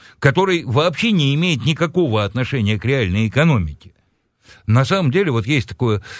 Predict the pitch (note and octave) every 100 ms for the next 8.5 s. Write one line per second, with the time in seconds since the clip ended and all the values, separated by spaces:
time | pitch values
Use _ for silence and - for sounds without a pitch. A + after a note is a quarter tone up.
0 | - F#2+ A2 C#3+ - D3 F2 G2+ G#2 G2+
1 | A2 A2+ G2+ - B2+ A2+ - A2 D#3+ C3+
2 | F#2+ G#2+ C3+ B3 C4 - A2+ C#3+ A#3 C4
3 | A#3 - G2+ - - - - _ - A#2+
4 | B2 B2 A#2 - - _ - D3+ E3 A#3
5 | E3 B2+ C#3 A#3 G#3+ G#2 - - F2+ E3
6 | F3+ G2+ F2+ D2+ D2 - E2+ E2 F2+ C#2+
7 | C#2+ - _ _ _ _ - C3+ D3 F2
8 | E2 - F#2+ D#2+ F2+